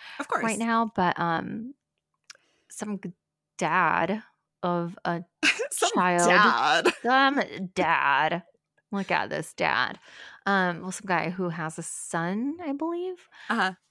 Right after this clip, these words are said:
Speaker 2: uh, on the autism spectrum, on the, um,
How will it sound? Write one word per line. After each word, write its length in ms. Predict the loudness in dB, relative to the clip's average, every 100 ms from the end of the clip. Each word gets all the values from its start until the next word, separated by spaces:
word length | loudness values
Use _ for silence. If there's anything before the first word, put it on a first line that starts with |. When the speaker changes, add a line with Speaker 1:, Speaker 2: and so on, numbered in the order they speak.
| -4
Speaker 2:
uh, 40 |
on 340 | -2 -2 -2 -4 -4
the 80 | -6
autism 160 | -8 -8
spectrum, 520 | -8 -10 -8 -8 -8 -12 -20 -20 _ _
on 120 | -8
the, 800 | -8 -10 -18 _ _ _ _ -6 -4
um, 580 | -2 -2 -4 -6 -10